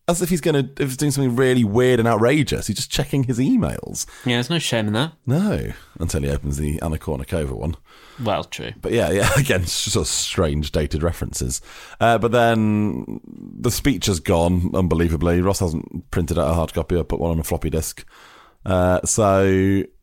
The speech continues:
Speaker 1: Charlie basically offers to help him recreate it 'cause Ross has just read it out to her.
Speaker 2: And Ross and Charlie do make a lot of sense as a couple, bonding over their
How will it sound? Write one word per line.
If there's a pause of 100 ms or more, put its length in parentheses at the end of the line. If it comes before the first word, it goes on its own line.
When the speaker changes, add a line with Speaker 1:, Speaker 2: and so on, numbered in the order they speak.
(480)
Speaker 1:
Charlie
basically
offers
to
help
him
recreate
it
'cause
Ross
has
just
read
it
out
to
her. (440)
Speaker 2:
And
Ross
and
Charlie
do
make
a (100)
lot
of
sense
as
a
couple,
bonding
over
their